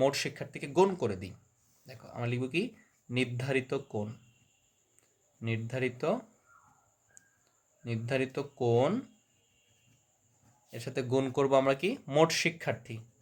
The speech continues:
এখানে মোট শিক্ষার্থী আছে সাতশো বিশ জন, মোট শিক্ষার্থী, শিক্ষার্থী,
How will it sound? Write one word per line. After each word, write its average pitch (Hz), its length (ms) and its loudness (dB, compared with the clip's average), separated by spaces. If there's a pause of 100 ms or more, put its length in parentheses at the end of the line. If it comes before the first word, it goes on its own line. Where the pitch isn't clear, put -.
এখানে 135 240 -6
মোট 139 180 0
শিক্ষার্থী 147 360 -4
আছে 139 160 -4
সাতশো 139 240 -4 (100)
বিশ 170 180 4 (140)
জন, 95 160 -2 (800)
মোট 123 340 4 (1500)
শিক্ষার্থী, - 680 -8 (2500)
শিক্ষার্থী, - 680 -10